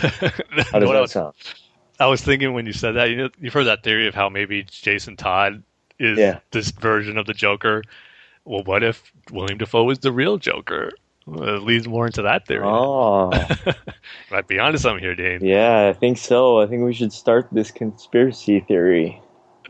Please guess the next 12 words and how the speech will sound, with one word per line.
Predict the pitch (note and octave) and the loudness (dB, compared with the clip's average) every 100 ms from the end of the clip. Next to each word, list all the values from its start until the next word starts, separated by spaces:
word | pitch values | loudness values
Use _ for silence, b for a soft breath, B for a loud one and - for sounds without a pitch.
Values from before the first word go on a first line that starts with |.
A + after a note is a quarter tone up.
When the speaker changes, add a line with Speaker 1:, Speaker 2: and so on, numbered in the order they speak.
| - B B B B _ - | -12 B B B B _ -4
Speaker 2:
I | C3+ | -2
will | B2+ C#3 | 0 0
say | C3 | 2
that's | A2+ A#2 - | 2 2 0
probably | B2 A2+ | 0 2
more | G#2 G2+ | 0 -2
likely | F#2 G2 A#2 | 0 0 -2
than | G2+ F#2 | -10 -10
my | F2+ F2+ F#2 | -8 -4 -4
Orion | G2 F#2 F2+ F#2 G2+ G2+ - | -4 -6 -4 -4 -6 -10 -4
<laughs> | |
idea. | D#3 F2+ - F#3 - D#3+ - C3 - - A#2 A2 A2+ B2+ | 0 0 0 -2 -2 -4 -2 -4 -4 -2 -2 -2 -2 -2